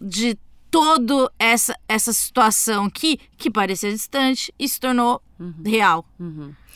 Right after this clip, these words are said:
Speaker 1: Você tinha quantos anos da tua avó?
Speaker 2: Ah, f-, vinte e nove, trinta, eu tô com trinta e quatro.
Speaker 1: Ai, é
Speaker 2: É,
Speaker 1: muito recente.
Speaker 2: foi em dois mil e dezoito. É, minha,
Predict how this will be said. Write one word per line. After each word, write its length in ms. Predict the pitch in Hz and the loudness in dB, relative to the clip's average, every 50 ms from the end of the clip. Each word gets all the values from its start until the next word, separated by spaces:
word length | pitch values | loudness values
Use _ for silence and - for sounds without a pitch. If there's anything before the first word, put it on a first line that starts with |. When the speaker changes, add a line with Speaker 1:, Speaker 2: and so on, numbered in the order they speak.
| - - - - - - - | -18 -18 -20 -20 -20 -16 -6
Speaker 1:
Você 220 | 185 214 220 226 | -4 -2 -2 0
tinha 140 | 214 - 254 | 0 0 0
quantos 300 | 214 254 269 262 240 202 | 2 2 2 2 2 2
anos 380 | 233 214 196 185 180 170 - - | 0 -2 -2 -4 -6 -8 -10 -12
da 180 | - - 190 190 | -8 -8 -8 -6
tua 180 | - 202 185 | -2 -2 -2
avó? 260 | 180 165 185 175 165 151 - - - - - | -2 -2 -4 -6 -6 -6 -10 -18 -20 -20 -18
Speaker 2:
Ah, 360 | 165 160 175 175 170 165 165 | -14 -12 -12 -12 -12 -12 -14
f-, 840 | 156 - - - - - - - - - - - - - - - | -16 -18 -20 -20 -20 -20 -20 -20 -20 -20 -20 -20 -20 -20 -20 -20
vinte 280 | - 156 - - - - | -20 -20 -18 -18 -18 -16
e 20 | |
nove, 280 | 170 170 156 165 180 175 | -16 -16 -16 -16 -16 -18
trinta, 460 | 160 - - 180 202 220 208 - 170 | -18 -14 -12 -12 -12 -12 -14 -14 -14
eu 320 | 160 156 156 151 151 - - _ _ _ 160 170 _ | -12 -12 -12 -14 -14 -16 -20 _ _ _ -20 -20 _
tô 100 | - 156 | -20 -18
com 120 | - 160 | -16 -16
trinta 260 | 151 - - 151 - 151 | -16 -14 -16 -16 -18 -20
e 40 | 151 | -20
quatro. 600 | - - 175 175 190 190 - _ - - - 170 160 _ _ _ _ _ _ - | -16 -14 -12 -12 -12 -12 -16 _ -20 -20 -20 -20 -20 _ _ _ _ _ _ -12
Speaker 1:
Ai, 120 | - 196 | -8 -4
é 20 | 208 | -2
Speaker 2:
É, 40 | |
Speaker 1:
muito 220 | 214 214 233 240 285 | 0 0 0 0 -2
recente. 420 | 294 285 254 - 254 233 240 240 | -2 -2 -2 -4 -4 -6 -6 -6
Speaker 2:
foi 80 | 196 196 | -6 -4
em 20 | |
dois 180 | 190 190 185 175 | -4 -4 -4 -4
mil 80 | 190 | -6
e 40 | 190 | -8
dezoito. 540 | 165 165 170 175 175 170 165 160 - - - _ _ _ _ _ _ - - | -8 -8 -8 -4 -4 -4 -4 -6 -10 -16 -20 _ _ _ _ _ _ -14 -10
É, 720 | 165 165 165 165 160 160 160 160 156 151 151 147 147 147 - _ _ _ - - - _ | -8 -6 -4 -4 -4 -4 -4 -4 -4 -4 -6 -6 -8 -10 -14 _ _ _ -20 -20 -18 _
minha, 160 | - 175 180 | -6 -6 -6